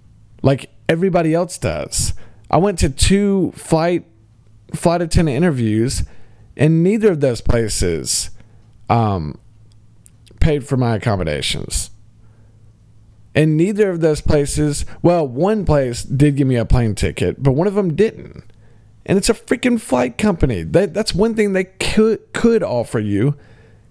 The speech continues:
is a ticket, and they didn't even do that. It's because they care about profits, and they're smart with their money.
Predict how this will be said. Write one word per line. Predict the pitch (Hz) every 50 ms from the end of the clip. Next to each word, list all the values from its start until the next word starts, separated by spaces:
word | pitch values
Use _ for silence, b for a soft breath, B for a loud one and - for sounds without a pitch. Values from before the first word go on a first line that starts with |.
| b b -
is | - - 139 127
a | 139 120
ticket, | - - 196 202 - 160 156 175 180 - - - -
and | 143 151
they | 160
didn't | 165 180 190 180
even | 185 196 190
do | 175 196 196
that. | 190 220 220 160 - - - _ _ - - b b b b b b b b b b b b b b
It's | - 156 143
because | - - - - 214 180
they | 165 190 156
care | - - 185 185 196
about | 196 202 196 - -
profits, | - 165 139 120 120 - - 120 135 170 - - - - - b b b b b -
and | - - 139
they're | 143 135
smart | 127 - - - 160 165 170 151
with | 123 139 135
their | - 127
money. | 113 117 117 92 58 60 - -